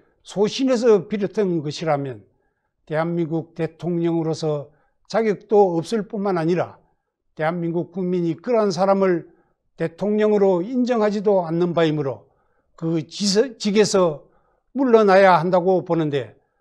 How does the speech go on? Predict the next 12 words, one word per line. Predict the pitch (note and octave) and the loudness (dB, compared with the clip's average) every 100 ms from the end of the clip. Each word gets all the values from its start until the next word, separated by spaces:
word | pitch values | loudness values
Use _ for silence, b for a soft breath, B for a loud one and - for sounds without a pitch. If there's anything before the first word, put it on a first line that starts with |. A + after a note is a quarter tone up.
| _ _ _ _ | _ _ _ _
그에 | F#3 D#3+ | 2 2
대한 | D3 D#3 D3 C#3 C3 | 2 -2 -2 -6 -12
성실한 | - B3 G3+ A3+ G3 F3 | -8 -8 -6 -2 -2 0
답변을 | D#3+ - E3 D#3+ C#3+ A#2+ _ _ _ _ | -4 -2 0 0 -2 -8 _ _ _ _
듣고자 | - C#3+ F3 D#3+ D3 | -12 -6 -4 0 0
하는 | D3 C3 B2+ | -2 -8 -10
바입니다. | C3 A#2+ A#2 - - _ _ _ _ _ _ _ _ _ _ _ _ _ _ _ _ | -12 -14 -16 -20 -20 _ _ _ _ _ _ _ _ _ _ _ _ _ _ _ _
검찰 | D3 F3 - F3+ F3+ E3+ | -10 -10 2 4 6 4
수사를 | D3+ F#3 F3+ F3+ E3+ E3 D#3 | -2 -6 -2 0 2 0 -2
받고 | - E3+ E3+ | 0 0 0
있는 | D#3+ D#3+ D#3 | -4 -2 -4
인물이 | D#3+ D#3+ D3+ D3+ C#3+ | -4 -6 -4 -6 -8